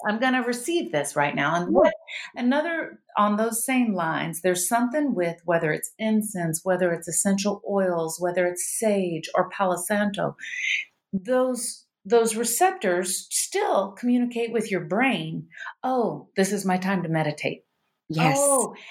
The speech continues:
Speaker 1: and you know, th-, they have frequencies, so to speak, and everything speaks with frequency. So they have frequencies to say, "Oh, this is where my, this is communicating with my body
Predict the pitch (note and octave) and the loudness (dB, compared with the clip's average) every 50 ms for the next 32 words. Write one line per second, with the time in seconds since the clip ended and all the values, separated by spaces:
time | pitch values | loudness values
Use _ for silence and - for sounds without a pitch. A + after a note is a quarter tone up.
0 | - - C#4+ D4 D4 C#4+ C4+ C4+ D#4+ E4 D#4+ - D4 C4+ A3+ B3+ C#4+ C#4 - - | -8 -4 0 0 2 2 2 2 0 0 0 0 0 0 0 0 -2 -4 -4 -4
1 | C#4+ D#4 D#4+ - G#3+ D#3+ - - - - C3 - - - - - - - - _ | -4 -4 0 2 0 0 0 -2 -4 -4 -2 -2 -2 -2 -2 -2 -2 -4 -6 _
2 | - - - G#3+ G3+ F#3 F#3 F3+ - - - D3 - - - - - F#3+ F#3+ G#3 | -8 -2 0 2 2 2 2 0 -2 -2 -2 -4 -4 -6 -10 -10 -6 -2 0 2
3 | - A#3+ B3 C#4 C4 B3 C4 B3 A3+ A3+ - - G#3+ G3 G3 - - - G3 G3 | 2 2 2 0 -2 0 0 0 0 0 -2 -2 -4 -4 -4 -2 2 2 2 2
4 | F#3+ - C4 C4 B3 - - A3 - - - - - - - - - - - - | 2 0 0 0 0 -2 -6 -4 -4 -4 -4 -4 -10 -10 -8 -8 -8 -8 -8 -4
5 | - C#4+ B3+ C4 A#3+ A#3+ D#4+ F#4 - - - E4+ F4 F4 - C4 G#3+ F#3+ G3 G#3 | -2 2 2 2 2 2 0 -2 -2 -2 -2 -2 -2 -2 -2 -2 -2 0 0 -2
6 | G3 F#3+ - - G3+ G3 - A#3 G#3+ G3+ G3+ - - - - - - - - D4 | -2 -2 -2 -4 -4 0 4 4 4 4 4 -2 -8 -12 -12 -12 -10 -4 -2 -2
7 | C4+ C4 A3 C4+ C4 C4+ D#4 C#4+ - - B3+ B3+ B3 A#3 A3 A3 A3 A#3 C4+ - | 0 2 0 0 0 0 -4 -6 -4 -2 0 0 2 2 2 0 2 0 -2 -2
8 | - C4 B3 A#3 A3+ - - - - - - A3+ A#3+ B3 C#4 D4+ D#4 C#4+ - G3 | -2 -2 -2 -2 -2 -4 -4 -6 -8 -6 -4 0 2 2 2 2 -2 -4 -4 -4
9 | G3 F#3 F3 E3+ E3 D#3+ D#3+ D#3+ D#3+ D#3 D#3 D3+ D3+ D3+ D3+ D3+ D#3 D#3+ D#3+ | -2 -2 0 0 0 -2 -2 -2 -2 -2 -2 0 2 2 2 2 0 -2 -4